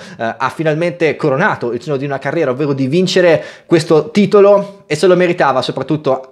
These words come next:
anche per le prestazioni dimostrate in gara uno e in gara cinque. Veramente un grosso peccato per i Tampa Bay Rays, erano la squadra, eh, del destino, se così vogliamo chiamarlo, in minu-, in misura magari minore rispetto ai Washington Nationals dell'anno scorso, che hanno sorpreso tutto e tutti.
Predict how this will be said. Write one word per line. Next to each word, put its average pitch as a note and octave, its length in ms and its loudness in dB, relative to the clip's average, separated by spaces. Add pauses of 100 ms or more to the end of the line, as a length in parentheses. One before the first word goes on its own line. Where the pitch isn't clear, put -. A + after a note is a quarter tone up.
anche D3 260 -2
per C#3+ 140 -2
le C#3 80 -4
prestazioni C3 560 -8
dimostrate B2 580 -4 (240)
in D3 480 2
gara D#3 180 4
uno D3+ 380 2
e D3+ 140 -2
in D3 80 -2
gara C#3 200 0
cinque. A2+ 360 -4
Veramente C#3 420 0
un C#3 140 0
grosso D#3+ 360 2
peccato B2+ 640 -2 (240)
per D#3+ 260 4
i D3+ 120 2
Tampa D#3 260 2
Bay C#3+ 160 4
Rays, D3+ 300 4
erano C3 560 4
la B2+ 100 2
squadra, C#3+ 560 2 (180)
eh, - 140 -12
del C#3+ 240 -2
destino, C#3 480 0
se B2 140 -4
così C3+ 160 0
vogliamo C3+ 320 0
chiamarlo, C3+ 480 0
in A#2+ 180 -4
minu-, B2+ 240 -4
in C3+ 80 -4
misura C3+ 280 0
magari C3 280 0
minore C#3+ 460 2
rispetto C3 380 -4
ai B2 60 2
Washington C3 400 -4
Nationals C#3+ 380 -2
dell'anno C3 300 0
scorso, D3 260 -4
che - 80 -6
hanno A#2+ 160 -2
sorpreso D3 540 0
tutto G3 300 2
e C3 60 4
tutti. F3+ 560 2